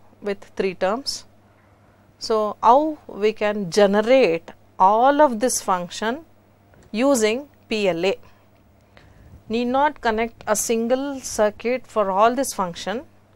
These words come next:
All these functions can be generated using single P L A logic. So,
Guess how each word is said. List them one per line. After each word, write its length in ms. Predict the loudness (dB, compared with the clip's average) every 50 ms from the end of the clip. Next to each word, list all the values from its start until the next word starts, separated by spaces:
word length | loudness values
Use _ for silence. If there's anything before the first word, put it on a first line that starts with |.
| _ -20 -20 -20 -12 _
All 380 | 0 2 4 4 4 2 0 0
these 220 | -2 -4 -6 -4
functions 600 | -4 -4 -4 -4 -6 -6 -6 -6 -6 -6 -6 -10
can 400 | -8 -6 -6 -4 -4 -6 -8 -8
be 260 | -6 -4 -4 -6 -8 -10 -16 -20 -20 _ -10
generated 840 | -4 -2 0 2 2 2 2 4 2 2 0 0 -4 -4 -4 -4 -6 -10 -16 -20 -16 _
using 520 | -4 -2 -2 0 0 -2 -2 -4 -4 -4 -6
single 580 | -4 -4 -4 -4 -2 -2 -2 -2 -2 -4 -8 -14 -20 -20 _ _ -20 -20 _ _
P 200 | -10 -6 -4 -4
L 140 | -2 -2 -4
A 160 | -4 -6 -6 -8 -14 -20 _ _ -20 _ _ _ _ _ _ _ _ _ _ -20 -10
logic. 360 | -4 -4 -2 -2 -4 -6 -12 -14 _ -20 -20 _ _ _ _ _ _ _ _ _ -20 _ _ _
So, 360 | -8 -4 -2 0 0 -2 -4